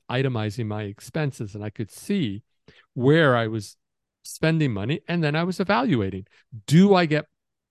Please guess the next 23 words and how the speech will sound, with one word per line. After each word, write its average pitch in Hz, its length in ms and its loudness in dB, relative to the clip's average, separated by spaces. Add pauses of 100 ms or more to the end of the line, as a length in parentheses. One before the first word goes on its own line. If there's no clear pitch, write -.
(400)
any 185 260 4
real 151 380 4
return 120 440 -4
from 113 200 -6
that 113 240 -4
particular 104 500 -6
expenditure? 120 680 -8 (280)
Yes 127 340 -2
or 113 100 -4
no? 92 200 -8
If 92 80 -16
the 123 140 -6
answer 120 240 -6
is 104 120 -10
no, 127 240 -2
then 101 260 -8 (360)
I 107 100 -4
could, 107 200 -10 (140)
I 110 60 -6
could 107 160 -10
cut 101 180 -8
it 98 80 -10
back. - 400 -14